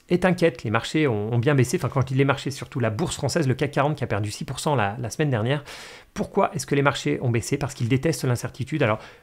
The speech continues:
petite note au passage, hein, je vous rappelle qu'il ne faut pas confondre incertitude et risque. J'avais fait une vidéo déjà sur le, le sujet. Mais il se trouve que dans ce cas-là, euh, il y a de l'incertitude, mais il y a aussi du risque, parce qu'on va le voir, les programmes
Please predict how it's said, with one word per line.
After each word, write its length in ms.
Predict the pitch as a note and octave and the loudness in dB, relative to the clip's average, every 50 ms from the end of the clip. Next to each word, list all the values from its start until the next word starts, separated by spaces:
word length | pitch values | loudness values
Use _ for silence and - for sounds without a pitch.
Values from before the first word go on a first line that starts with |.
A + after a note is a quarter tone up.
| _ _ _ _ - | _ _ _ _ -2
petite 360 | D#3+ D#3 - E3+ C3 - - | -2 -2 0 -4 -6 -4 -2
note 320 | B2 A#2+ C3 D3 D3+ - | 0 2 4 4 4 2
au 40 | C3+ | 0
passage, 320 | C3+ C3 A#2+ - D#3 C#3+ | 0 0 2 2 2 4
hein, 80 | C3+ A#2+ | 2 2
je 80 | G#2+ A#2 | 2 2
vous 60 | B2 | 2
rappelle 320 | B2+ B2+ C3 E3 D#3 D#3 | 0 2 4 4 4 4
qu'il 100 | - - | 2 -4
ne 40 | - | -6
faut 100 | - C3+ | -6 0
pas 120 | - D3+ | 0 0
confondre 420 | D3 - E3+ C#3+ - F3 C3+ A2 - - - | 0 0 -2 -2 0 0 0 0 -4 -2 -2
incertitude 640 | E3 D3+ - - - - - C3+ - - D#3 B2+ - - - - _ _ | -2 0 0 -2 -4 -4 -6 -4 -2 -2 -2 -2 -2 -4 -12 -20 _ _
et 120 | - D#3 | 4 6
risque. 340 | C3 C#3+ D#3+ - - - - | 6 6 2 2 -2 -6 -6
J'avais 160 | - A#2+ A2+ G#2+ | -2 -2 -2 0
fait 140 | G#2+ D3+ | 0 0
une 80 | D3 C3+ | 0 0
vidéo 260 | A#2+ B2+ B2 C3+ D3 | 2 2 2 2 2
déjà 180 | C3+ G#2+ A#2 C3 | 2 0 -2 -2
sur 160 | C3 - C3 | -2 -2 -4
le, 120 | A#2+ A2+ - | -4 -4 -2
le 100 | - C3 | -2 -4
sujet. 280 | C3 - B2 B2+ - - - - - - | -4 0 0 0 0 0 -4 -14 -8 -2
Mais 80 | - F#3 | -2 -2
il 20 | |
se 60 | G3 | 0
trouve 160 | - A#3+ G3+ - | 0 -4 0 0
que 80 | - | 2
dans 120 | F3+ F#3 F3 | 4 4 2
ce 60 | - | 2
cas-là, 300 | - D3 C3 C3+ D#3+ E3+ - - - - - - | 4 4 4 4 4 2 -2 -10 -20 -18 -8 -4
euh, 240 | - C3 C3 C3 - | -2 0 0 0 0
il 60 | - C3+ | 2 4
y 80 | E3+ | 4
a 20 | F3+ | 4
de 60 | F#3 | 4
l'incertitude, 560 | F#3 E3 - E3+ C3 - - B2+ D#3+ F3+ D#3 | 4 2 2 -2 -4 -4 -4 -2 0 2 2
mais 80 | C#3+ B2 | 2 4
il 20 | |
y 40 | A#2+ | 4
a 40 | C3+ | 2
aussi 340 | C#3 C3+ - D#3 D#3 - - | 0 0 -4 -6 -6 -4 -4
du 140 | C#3+ A#2 B2 | -2 0 2
risque, 240 | A#2 C#3 D3+ - | 2 2 0 -2
parce 140 | - C3 - | -6 -8 -6
qu'on 100 | - C#3+ | -2 0
va 60 | B2+ | 0
le 60 | A#2 A2+ | 2 4
voir, 200 | B2+ D3 D3 B2+ | 4 4 4 4
les 120 | A2+ A2 | 0 -2
programmes 500 | - - - D3 C3+ C#3 D3 D3 C#3 A#2 | -2 0 0 2 4 4 4 4 4 2